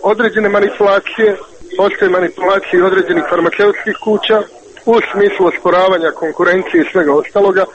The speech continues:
plasiraju se različite informacije preko Facebooka, preko interneta. Mislim da samo validne informacije od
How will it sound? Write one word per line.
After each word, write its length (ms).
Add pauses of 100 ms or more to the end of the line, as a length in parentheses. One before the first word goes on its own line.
(260)
plasiraju 500
se 160
različite 380
informacije 640
preko 360
Facebooka, 560
preko 240
interneta. 540 (260)
Mislim 400
da 60 (140)
samo 260
validne 460
informacije 680 (160)
od 200